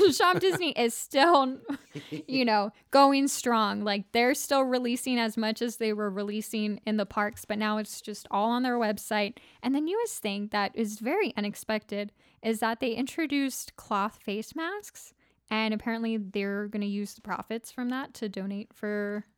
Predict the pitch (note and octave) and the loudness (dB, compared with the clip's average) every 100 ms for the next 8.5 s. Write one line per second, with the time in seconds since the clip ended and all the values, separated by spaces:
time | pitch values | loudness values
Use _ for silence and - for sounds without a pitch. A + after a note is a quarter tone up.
0 | _ G#3 G#3+ D4 G3 G3 G3 G3 G3 - | _ -8 -6 -4 -6 -8 -10 -8 -8 -6
1 | G#3+ G#3+ G#3+ G#3+ G#3 G#3 B3+ B2 F#2+ E2+ | -4 -4 -4 -6 -6 -8 -4 -2 -2 -4
2 | D#2+ D#2 D2 C#2+ C#2+ D#2+ - _ _ _ | -6 -8 -8 -10 -12 -14 -20 _ _ _
3 | _ _ A#2+ C3+ - B2 A2 - A2+ F#2 | _ _ -4 -2 2 0 0 0 2 0
4 | D#2+ _ - A3+ A3+ G#3+ - G#3+ A3 A#3 | -4 _ -2 2 2 0 0 -2 0 -2
5 | A#3+ C4 A#3+ - C4+ C4 - - A#3 G#3+ | -4 -4 -4 -4 -2 -2 -4 -6 -4 -6
6 | - C4+ D4+ - G#3 G#3 G#3+ G3+ G3 G#3 | -8 -8 -8 -6 -8 -6 -8 -6 -4 -4
7 | G#3+ - G3 G3 A#3 B3 A#3 A#3+ A#3 C4 | -6 -6 -4 0 2 0 0 -4 -4 -4
8 | G#4 F#4 - - | -4 -6 -6 -10